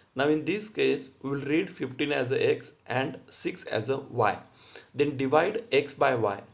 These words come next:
So fifteen divided by six. Here the remainder is, so here remainder is three and quotient is two. If R is zero,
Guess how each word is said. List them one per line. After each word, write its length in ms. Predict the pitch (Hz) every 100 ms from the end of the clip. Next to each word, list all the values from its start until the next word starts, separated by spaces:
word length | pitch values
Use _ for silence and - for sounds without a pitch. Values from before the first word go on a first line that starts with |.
| -
So 400 | - 160 160 - - _ _ _
fifteen 420 | - 143 131 202 202
divided 380 | 143 139 135
by 140 | 135 139
six. 480 | - 117 - - - _ - _ _
Here 320 | 147 160 170 - - - - - - - _
the 100 | 131
remainder 640 | 139 147 165 185 190 - -
is, 480 | 139 120 131 - - _ _ _
so 180 | - 143
here 220 | 143 156
remainder 420 | - 131 139 147
is 300 | 170 214 - - _
three 420 | - 160 131 - - - -
and 340 | 147 143 151 -
quotient 460 | - 135 127 185 185
is 260 | 139 139
two. 240 | - 117 95 - _ _ - - _ _ _ 143
If 340 | 185 202 - _ _ 135
R 260 | 156 202
is 340 | - 170 160 123
zero, 440 | 135 135 151 -